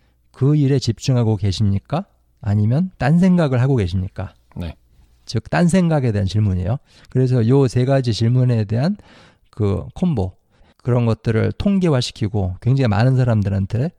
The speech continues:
Speaker 1: 굉장히 많은 빈도로 이 세 가지 질문을 하는 거예요.
Speaker 2: 네.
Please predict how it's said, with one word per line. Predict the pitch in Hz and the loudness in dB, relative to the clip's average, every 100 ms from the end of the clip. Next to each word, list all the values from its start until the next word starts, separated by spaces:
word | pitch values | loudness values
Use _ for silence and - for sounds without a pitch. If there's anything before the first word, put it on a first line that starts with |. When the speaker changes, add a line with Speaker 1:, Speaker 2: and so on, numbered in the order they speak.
| _ | _
Speaker 1:
굉장히 | - 117 131 135 | -2 0 0 0
많은 | 107 101 135 135 | 0 2 2 2
빈도로 | 113 110 117 117 107 117 | 2 2 4 2 2 0
이 | 110 | 0
세 | 98 | 2
가지 | 117 104 | 2 0
질문을 | 87 98 95 98 | 0 0 2 2
하는 | 151 127 | 0 0
거예요. | 92 90 143 _ _ - | -2 -4 -6 _ _ -10
Speaker 2:
네. | 95 | -8